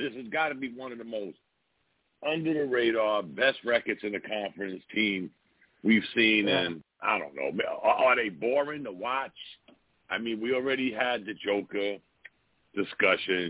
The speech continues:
Speaker 1: Should he, shouldn't he have been, whatever the case may be. Probably still the best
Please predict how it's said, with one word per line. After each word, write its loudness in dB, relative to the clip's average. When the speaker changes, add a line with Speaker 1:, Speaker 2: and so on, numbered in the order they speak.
Speaker 1:
Should 6
he, 4
shouldn't 0
he 2
have -2
been, 2
whatever 4
the -4
case -8
may -10
be. -6
Probably 0
still -4
the -8
best -4